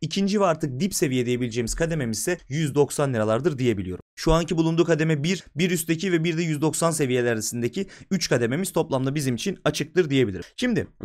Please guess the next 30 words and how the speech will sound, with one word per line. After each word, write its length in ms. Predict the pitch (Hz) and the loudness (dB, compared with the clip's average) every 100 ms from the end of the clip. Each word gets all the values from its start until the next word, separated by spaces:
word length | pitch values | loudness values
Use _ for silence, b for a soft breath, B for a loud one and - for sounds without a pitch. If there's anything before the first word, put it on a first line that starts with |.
| 131 | 2
Doğaç'ın 460 | 214 262 208 156 - | 2 2 -2 -6 0
örneği 400 | 135 127 151 214 | 2 4 2 2
üzerinden 380 | 139 123 196 220 | 2 2 2 0
sizlere 340 | 185 190 190 | 0 0 0
bir 40 | |
şey 160 | 175 202 | 0 0
anlatacağım 440 | 165 104 98 92 | 0 -2 -4 -2
yine 160 | 113 226 - | -2 -4 2
ve 140 | 185 | 2
bu 100 | 170 | 4
anlattığımız 500 | 185 185 185 190 190 | 0 0 0 0 0
şeyi 160 | 214 208 | 0 -2
de 160 | 175 | -2
diğer 220 | 139 196 202 | 0 2 0
hisselere 560 | 151 - 165 156 214 - | -2 -2 2 2 0 0
çoğaltmanızı, 680 | 165 160 160 151 147 123 | 0 2 0 0 0 -2
paydasını 440 | 135 143 151 170 175 | -2 -2 0 -2 -2
genişleterek 640 | 139 151 165 165 196 143 | 0 -2 -2 -2 -2 -2
vurmanızı 540 | 135 147 151 156 151 | -2 -2 0 0 0
isteyeceğim. 420 | 131 - 90 90 - | 0 -2 -6 -8 0
Zaten 340 | 190 185 151 | 2 2 0
burada 320 | 165 151 196 - | 0 0 -2 -2
tek 200 | 202 151 | 0 0
örnek 220 | 110 101 | -2 -4
içerisinde 380 | 120 117 226 180 | -4 -4 -2 -2
biz 160 | 151 | -2
bunu 120 | 180 | 0
anlamış 320 | 190 139 127 98 | 0 0 -2 -4
olacağız. 240 | - - | -8 -6
Şimdi 320 | - 226 127 | -4 -4 -2